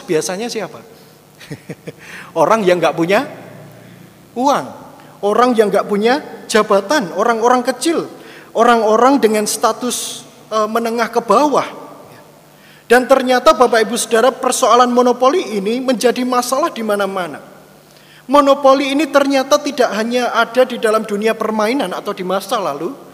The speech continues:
tetapi juga terjadi di masa sekarang. Kira-kira, Saudara, di masa-masa sekarang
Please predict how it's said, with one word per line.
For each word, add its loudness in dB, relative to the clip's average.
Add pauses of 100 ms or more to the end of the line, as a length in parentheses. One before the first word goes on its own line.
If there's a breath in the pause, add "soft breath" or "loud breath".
(520 loud breath)
tetapi -2
juga 0
terjadi 0 (160)
di -10
masa -8
sekarang. -6 (1200 soft breath)
Kira-kira, 0
Saudara, -2 (400)
di -2
masa-masa 0
sekarang -6